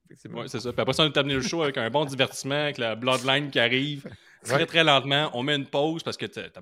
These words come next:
Speaker 2: je suis trop diverti. Moi, il faut que j'aille me chercher un verre d'eau. J'étais, je capotais ma vie. Après ça, Roman y arrive, mais par exemple, l'annonce, l'annonce était vraiment solide. Roman, il a dit que fallait que les Usos unifient les titres tag team. Et là, lui, par exemple,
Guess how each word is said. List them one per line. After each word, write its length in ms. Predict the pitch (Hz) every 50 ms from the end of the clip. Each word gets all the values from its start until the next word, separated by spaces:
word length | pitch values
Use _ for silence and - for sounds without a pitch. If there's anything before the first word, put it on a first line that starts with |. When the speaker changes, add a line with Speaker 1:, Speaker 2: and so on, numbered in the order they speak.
| 95 98
Speaker 2:
je 60 | 101
suis 80 | - -
trop 160 | - 110 110
diverti. 400 | 107 107 101 92 - - - 147
Moi, 120 | 135 127
il 40 | 123
faut 60 | 107
que 60 | 113
j'aille 80 | 107 107
me 40 | 110
chercher 240 | - 104 98 - 123
un 120 | 120 113
verre 240 | 101 107 101 95 92
d'eau. 160 | 98 135 165
J'étais, 600 | 156 - - 107 95 98 98 98 85 87 92 92
je 140 | 90 - -
capotais 380 | - 123 113 - 104 95 117 113
ma 120 | 104 95
vie. 200 | 95 110 139 165 _ _ _ _ _ _ _ _ _ -
Après 280 | 139 135 131 120 127 123
ça, 260 | - - 139 143 143 131
Roman 320 | 120 143 165 165 170 175 175
y 60 | 160
arrive, 380 | 131 120 127 147 160 175 170 -
mais 100 | 117 110
par 120 | - 127 123
exemple, 300 | 123 123 131 156 151 143
l'annonce, 520 | 131 117 120 127 139 147 143 135 - -
l'annonce 360 | 127 117 113 120 131 139 147 -
était 160 | 107 95 113
vraiment 260 | 107 110 113 117 120
solide. 360 | 120 - 107 104 117 127 131 120
Roman, 380 | 104 110 110 110 117 120 131 131
il 100 | 113 104
a 40 |
dit 260 | 104 104 104 117 127 123
que 240 | - 110 110 113 - _ _ _ _ _ _ -
fallait 340 | - 127 117 117 123 135
que 100 | 135 135 120
les 60 | 110
Usos 460 | 143 139 135 - - 131 131 139 139 143 - _ -
unifient 580 | 135 156 156 147 135 123 - - - 147 147
les 120 | 131 117 107
titres 240 | - - 135 - - -
tag 160 | 113 101 - _
team. 260 | - 120 143 175 190 185 _ _ _ _ _ _ _ _ _ _ -
Et 100 | 110 113
là, 120 | 123 135
lui, 240 | 139 147 170 190 196
par 120 | - 120
exemple, 380 | 120 120 123 160 175 180 175